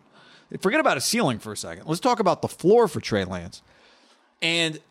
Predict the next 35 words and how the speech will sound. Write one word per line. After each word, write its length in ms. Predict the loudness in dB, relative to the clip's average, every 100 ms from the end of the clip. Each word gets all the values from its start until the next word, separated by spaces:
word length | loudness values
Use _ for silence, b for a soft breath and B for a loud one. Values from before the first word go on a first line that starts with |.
| _
I 100 | 0
think 180 | 0 2
his 180 | 2 2
floor, 460 | -2 -8 2 4
this 180 | 4 2
is 80 | 0
why 240 | 4 4
I 80 | 4
said 220 | 2 0
yesterday, 300 | 2 2 2
and 80 | 2
I've 100 | 2
said 200 | 0 0
for 120 | 2
a 40 | 0
couple 220 | 0 0
days 220 | 2 2
in 80 | 0
a 20 |
row 160 | 0 2
now, 140 | 0
the 100 | -2
consistency 1120 | -6 -8 -8 -6 -2 2 2 2 0 0 -2 -2
with 240 | 0 0
which 720 | 2 2 2 0 -8 -10 -10 b b b b
he 140 | -8 -6
uses 800 | -2 2 6 6 6 4 4
the 140 | 4 2
available 720 | 2 4 4 4 4 2 2
weapons 520 | 2 0 0 -2 -2
to 280 | -2 0 2
him 380 | 0 -4 -10 -14 B B B 0
is 220 | 0 2
more 420 | 2 4 6 6
impressive 920 | 4 0 2 4 4 2 0 0 -4